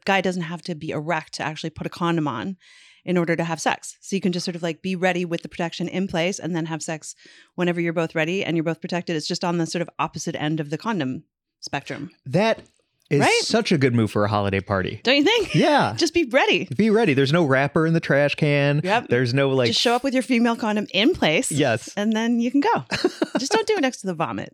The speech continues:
Speaker 1: Guys, please. That's just, no.
Speaker 2: So here's the, what I consider more egregious part that Taco Bell should sue her for.
Speaker 1: Oh. Mm-hmm. Okay.
Speaker 2: Taco Bell suggested and encouraged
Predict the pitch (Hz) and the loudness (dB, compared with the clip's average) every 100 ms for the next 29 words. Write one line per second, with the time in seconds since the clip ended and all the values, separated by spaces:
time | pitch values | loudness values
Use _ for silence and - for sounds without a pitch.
0 | - 214 175 - - - - 302 349 180 | 0 2 2 0 -6 -14 -6 0 2 2
1 | - - - - 240 - - 214 - - | -2 -14 -6 0 0 -2 -2 -2 -2 -12
2 | - - 113 - - - - - - 202 | -6 -4 -4 -10 -16 -10 -8 -2 2 4
3 | 202 220 175 190 139 - 147 - 165 190 | 6 4 2 2 2 2 0 2 2 4
4 | 180 123 127 120 117 123 139 117 127 120 | 2 2 2 4 2 2 2 2 0 0
5 | 120 135 151 117 110 - - - _ _ | 2 4 4 4 0 -2 -10 -18 _ _
6 | _ _ _ 131 120 113 120 - 123 123 | _ _ _ 2 2 4 0 2 2 2
7 | 117 120 117 117 - 135 123 110 208 220 | 2 2 2 -2 0 2 2 2 0 0
8 | - - 175 370 415 147 - _ - 185 | -6 -4 2 2 2 -2 -10 _ -10 -10
9 | - 185 196 185 302 - _ _ - 190 | -4 0 0 0 -2 -6 _ _ -14 -10
10 | 190 151 220 339 - _ _ _ - 156 | -8 -4 -4 -4 -10 _ _ _ 0 2
11 | 208 175 170 156 175 - _ _ - 143 | 4 4 4 4 2 -4 _ _ -2 -2
12 | 117 139 139 - 123 127 117 - 147 127 | 2 2 2 2 2 4 2 0 0 2
13 | - 131 120 110 | 4 2 2 -2